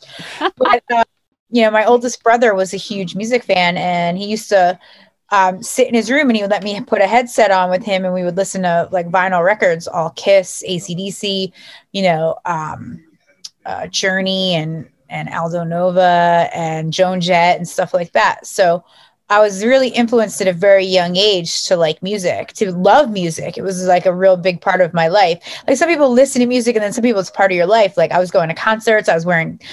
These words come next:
Speaker 2: the t-shirts. I mean, I have a picture of myself when I was four years old wearing a Kiss t-shirt.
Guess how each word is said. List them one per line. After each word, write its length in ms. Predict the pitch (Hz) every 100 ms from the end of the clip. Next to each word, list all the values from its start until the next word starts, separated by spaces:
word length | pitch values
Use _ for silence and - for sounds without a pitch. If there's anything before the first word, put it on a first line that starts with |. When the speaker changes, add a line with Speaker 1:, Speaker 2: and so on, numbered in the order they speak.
| - -
Speaker 2:
the 60 | 175
t-shirts. 420 | 254 233 240 226
I 80 | 220
mean, 120 | 226
I 40 | 226
have 120 | 220
a 140 | 208
picture 340 | - 247 226 202
of 60 |
myself 500 | 185 175 202 185 - _ -
when 120 | 196
I 40 | 175
was 140 | 160
four 160 | - 196
years 220 | 175 175
old 240 | 196 170 170
wearing 260 | 165 160
a 60 | 147
Kiss 260 | - 220
t-shirt. 480 | - - - 110 -